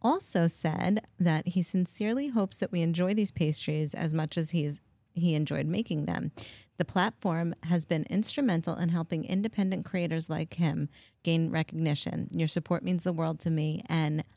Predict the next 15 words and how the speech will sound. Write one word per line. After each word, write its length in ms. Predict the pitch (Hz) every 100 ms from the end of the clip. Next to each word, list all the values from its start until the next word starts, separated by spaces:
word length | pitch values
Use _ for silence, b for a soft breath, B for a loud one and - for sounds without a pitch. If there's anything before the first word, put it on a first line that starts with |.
| -
I 100 | 156
am 120 | 156
thrilled 280 | - 160 156
to 80 |
be 140 | 175 160
able 140 | 151
to 100 | - 156
share 200 | 156 147
my 140 | 156
passion 360 | 156 143 143 147
for 120 | 156
baking 380 | 147 151 156 151
with 180 | 156 -
your 140 | 156
audience. 560 | 160 180 - - -